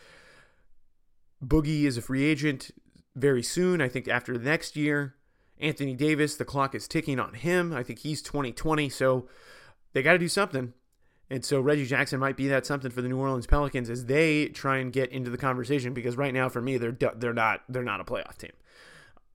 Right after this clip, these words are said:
And another signing that went down yesterday, the Hawks signed Dwayne Dedmon from the Spurs, who had a nice season with San Antonio as their starting center, or became their starting center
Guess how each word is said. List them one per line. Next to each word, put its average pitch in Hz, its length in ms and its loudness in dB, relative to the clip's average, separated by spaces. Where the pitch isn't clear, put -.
And 135 640 0
another 156 640 4
signing 147 640 2
that 127 200 0
went 131 160 -4
down 127 240 0
yesterday, 147 400 0
the 120 80 0
Hawks - 560 0
signed 127 600 0
Dwayne 139 340 2
Dedmon 135 480 2
from 139 180 2
the 117 60 -4
Spurs, 139 480 4
who 123 80 -2
had 123 140 0
a 117 40 -4
nice 139 240 0
season 135 320 -2
with 123 140 -4
San 131 160 -2
Antonio 127 640 -2
as 127 220 -2
their 123 140 0
starting 123 360 0
center, 135 320 0
or 117 80 0
became 180 580 -4
their 139 120 0
starting 131 320 -2
center 127 440 -2